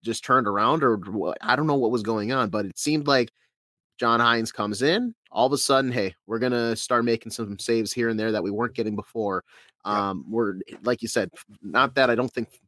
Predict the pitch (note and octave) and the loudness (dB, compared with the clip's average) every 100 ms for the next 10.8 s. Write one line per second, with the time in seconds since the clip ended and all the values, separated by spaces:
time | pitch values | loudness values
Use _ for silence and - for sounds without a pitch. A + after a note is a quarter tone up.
0 | _ G#2+ A2+ A#2+ A2+ A2+ - B2+ B2 - | _ -4 -2 0 0 -2 -2 0 0 0
1 | B2+ G#2+ A2+ A#2 A2 A2 G2+ A#2 A2 A#2 | -2 2 2 2 0 -4 -2 -4 -2 -4
2 | A2 G#2+ G#2+ - A2+ G2+ F#2 A#2 - D3 | -2 0 0 0 -4 -4 -2 -2 -2 -2
3 | A#2 A2 A#2+ A2+ A2 A2+ C3 - _ - | 0 0 0 -2 0 0 0 -2 _ -4
4 | G#2 A#2+ A2+ A2+ G#2+ - A2+ F3 - _ | 0 2 2 2 0 0 2 0 -6 _
5 | _ _ _ - C#3 C3+ C3+ - _ _ | _ _ _ -12 -2 4 4 2 _ _
6 | - A2+ A2 - - - A#2+ A#2+ - B2+ | 0 2 2 -4 -18 -6 -2 0 2 2
7 | B2+ C#3 C#3+ G3+ C#3+ D#3+ - - _ _ | 2 4 4 4 2 -2 -10 -20 _ _
8 | C3 C#3+ D#3 - D3 - B2+ A#2+ G#2 - | 0 2 0 -2 -2 -2 -2 -2 -4 -6
9 | D#3 - A#2 G#2 B2 A2+ B2 A#2 B2 B2 | -6 -2 -4 0 -2 0 0 0 0 0
10 | G#2 - B2 A2+ A#2+ A2+ G#2 - | -2 -6 -8 -4 -2 0 -4 -8